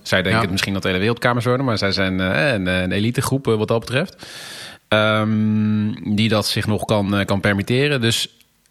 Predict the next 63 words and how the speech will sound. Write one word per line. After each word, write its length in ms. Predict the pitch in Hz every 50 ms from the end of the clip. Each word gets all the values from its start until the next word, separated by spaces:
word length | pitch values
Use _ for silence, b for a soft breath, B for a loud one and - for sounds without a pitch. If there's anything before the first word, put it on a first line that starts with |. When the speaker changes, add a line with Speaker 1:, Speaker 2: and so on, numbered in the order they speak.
| _ -
Speaker 1:
eh, 100 | - 113 113
dus 180 | 110 120 -
het 100 | - 120
is 100 | 180 180
een 80 | 170 135
kleine 300 | - 139 131 123 110 104
groep. 300 | - - 147 202 262 -
Het 140 | - 123 131
is 100 | 123 -
een 80 | 117
product 420 | 104 - 110 113 147 151 - - -
met 100 | 110 101
een 80 | 101
relatief 320 | 98 113 113 104 - 120 95
nog 260 | 113 - - 180 - -
lage 380 | - 107 120 127 123 - - 92
waarde, 280 | 87 104 120 147 135
hè. 60 | 131
Het 80 | 143 -
is 100 | 139 107
een, 160 | 104 95 95
het 120 | 87 87 101
is, 120 | 95 90
hij 200 | 104 90 95 101
zei 160 | 104 107 101
ook, 160 | 92 107 104
hè, 160 | - 113 120 117
van 120 | - 110
het 80 | 95 95
nadeel 220 | 104 104 98 98
is 100 | 95 -
van, 200 | - 104 95 90 - B B B B B B B B B B B B B
ja, 140 | B - 87
sommigen 280 | - - 104 98 95 -
zien 100 | - 110
het 100 | 101 98
als 160 | 98 95 95
een, 120 | 101 107
als 180 | 101 101 101 104
een 60 | 120
plank 240 | - 117 110 110 92
met 100 | 107 101
een 60 | 98
gat 200 | - 117 123 -
erin. 260 | 120 110 123 139 -
Dus 140 | 143 123 -
dat 140 | - 120 101
is 80 | 113 113
Speaker 2:
Ja. 60 | 117
Speaker 1:
best 160 | - 123 117
wel 100 | 117 113
een 100 | 110 110
uitdaging. 680 | - 110 127 123 110 95 85 82 - - 110 110 113 101
Dus 340 | 107 104 - - - _ _ -
volgens 280 | - - 117 104 120
mij 80 | 120 135
is 60 | 127
het 80 | - 120
ook 60 | 101
de 140 | 104 92 113
vraag 160 | 113 107 -
van 140 | - 113 107
hoe, 360 | 104 104 113 127 127 123